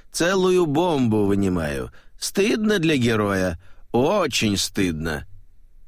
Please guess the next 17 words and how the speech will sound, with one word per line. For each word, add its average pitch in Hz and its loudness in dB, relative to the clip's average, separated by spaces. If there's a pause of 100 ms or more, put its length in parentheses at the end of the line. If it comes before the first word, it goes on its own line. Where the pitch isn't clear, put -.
(200)
Шубин 104 -2
готов 104 0
был 101 0
дать 110 -2
ему 107 0
в - -4
челюсть, 92 -2 (440)
но 123 0
сил 98 0
не 85 -2
хватало. 69 -8 (1120)
До 127 0
утра 135 2
он 131 0
спал, 110 -2
набираясь 92 0
сил. - -4